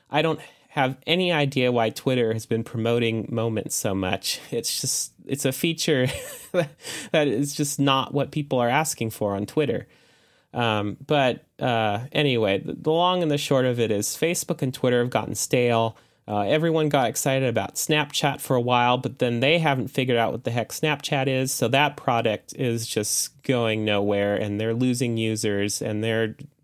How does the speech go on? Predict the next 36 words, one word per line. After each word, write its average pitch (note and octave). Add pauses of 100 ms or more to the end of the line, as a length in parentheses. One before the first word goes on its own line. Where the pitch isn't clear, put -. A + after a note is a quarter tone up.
(120)
they A2+
don't A2
even A2
know F#2+
what -
they're G2+
doing G2+
<laughs> -
over -
there D3+
at -
Snapchat. - (640)
Uh, G#2
so A#2+
I, -
I G3
really G#3+
don't C#3+
see -
any G3
innovation, A#2+
any F#3
really C3+
exciting, B2
interesting A#2+
things A#2
going A2
on G#2
with B2 (200)
any F3+ (100)
commercial A#2+
social -
networks -
right G#2+
now. G2 (420)
Uh, G#2+